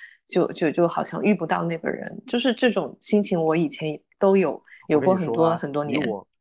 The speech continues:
Speaker 2: 以我这个，我要打断你一下啊，就是以我这种追剧的心态，其实大-，大家会发现《宝子姐》这个剧情就是按了快进键，而且是三倍速。我，以我这个角度来看，就是时间很重要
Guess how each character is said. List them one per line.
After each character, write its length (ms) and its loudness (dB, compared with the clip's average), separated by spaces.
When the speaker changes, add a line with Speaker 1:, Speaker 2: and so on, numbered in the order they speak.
Speaker 2:
以 120 -6
我 180 -6
这 120 -12
个， 240 -8
我 120 -12
要 40 -6
打 140 -2
断 180 -4
你 140 -16
一 40 -20
下 140 -18
啊， 140 -18
就 100 -16
是 140 -14
以 140 -12
我 200 -8
这 80 -12
种 220 -10
追 180 -8
剧 180 -4
的 100 2
心 240 -10
态， 320 -6
其 60 -20
实 120 -8
大-， 160 -16
大 120 -4
家 140 -2
会 140 -2
发 180 -6
现 180 -10
《宝 180 -6
子 100 -14
姐》 160 -6
这 120 -4
个 100 -4
剧 180 -8
情 200 -16
就 100 -14
是 80 -10
按 140 -6
了 120 -6
快 240 -8
进 200 -12
键， 200 -10
而 120 -2
且 120 -4
是 60 -12
三 220 -4
倍 200 -2
速。 280 -14
我， 140 -12
以 220 -6
我 220 0
这 140 -2
个 100 -2
角 180 -8
度 120 -6
来 160 -8
看， 180 -14
就 120 -16
是 80 -10
时 260 -14
间 180 -10
很 200 -18
重 180 -20
要 180 -20